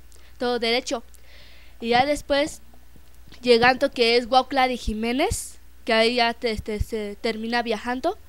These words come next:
agarran un taxi, un carro, un coche, todo, ya, este, van hacia mi pueblo,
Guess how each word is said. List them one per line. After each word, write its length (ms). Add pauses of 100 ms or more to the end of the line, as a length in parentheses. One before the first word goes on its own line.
(460)
agarran 600
un 220
taxi, 500
un 100
carro, 320
un 60
coche, 440
todo, 320 (720)
ya, 340
este, 440
van 220
hacia 300
mi 100
pueblo, 420